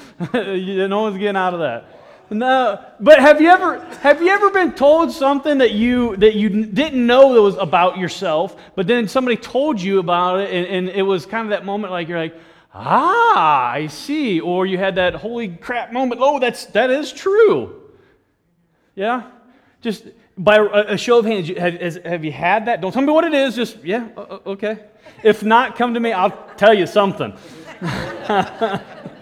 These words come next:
may or may not make it up, but no. Uh, but truth, and, and, and I was thinking about this, in, in, and we're, we're, we are gonna be talking about adoption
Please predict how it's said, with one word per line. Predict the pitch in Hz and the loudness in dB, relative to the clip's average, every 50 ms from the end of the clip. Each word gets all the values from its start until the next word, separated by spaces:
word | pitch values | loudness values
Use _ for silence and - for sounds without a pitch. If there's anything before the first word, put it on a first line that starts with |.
| - - - - - - - - - _ _ _ _ - 175 | -20 -20 -20 -20 -20 -20 -20 -20 -20 _ _ _ _ -4 -2
may | 196 214 233 277 262 | 0 0 2 2 2
or | 269 | 2
may | 240 240 233 233 | 2 2 2 2
not | 220 220 214 202 | 2 0 0 2
make | 208 208 196 175 | 2 0 2 2
it | 190 202 202 - | -2 -4 -4 -2
up, | - 370 339 262 233 226 190 - - | 0 2 6 8 6 6 6 2 -2
but | 165 160 147 156 | -2 -2 0 2
no. | 170 170 151 - - - - - - - | 2 0 0 0 -2 -10 -18 -20 -12 -8
Uh, | 208 202 - - - | -8 -8 -8 -8 -4
but | 208 214 247 233 - | -2 0 0 0 -2
truth, | - - 320 277 180 147 131 - - - - _ _ _ _ _ _ | -8 -6 0 0 0 0 -2 -8 -16 -20 -20 _ _ _ _ _ _
and, | 262 277 | -8 -4
and, | 254 277 269 247 262 | -2 -2 -2 -2 -2
and | 254 269 | -2 -2
I | 269 262 | -2 -2
was | 247 226 - | -4 -6 -6
thinking | - 440 427 427 - 185 143 | -6 -6 -6 -6 -6 -8 -4
about | 127 127 120 120 - | -4 -4 -4 -4 -4
this, | 143 151 196 - - - - _ | -4 -6 -6 -6 -12 -16 -14 _
in, | 208 208 214 | -2 0 0
in, | 214 220 208 208 208 196 196 185 | 0 0 0 0 -2 -4 -6 -6
and | 185 180 175 170 170 170 170 | -4 -4 -4 -4 -4 -4 -4
we're, | 180 180 180 185 | -4 -4 -4 -4
we're, | 196 185 185 185 - | -6 -8 -8 -8 -8
we | 175 170 | -6 -6
are | 175 180 196 | -4 -4 -6
gonna | 196 196 196 | -6 -8 -8
be | 185 | -10
talking | 185 196 185 170 175 | -10 -10 -10 -10 -10
about | 165 165 160 147 | -10 -10 -10 -10
adoption | 135 131 127 123 120 - - - 131 156 | -10 -12 -12 -12 -14 -14 -14 -16 -16 -16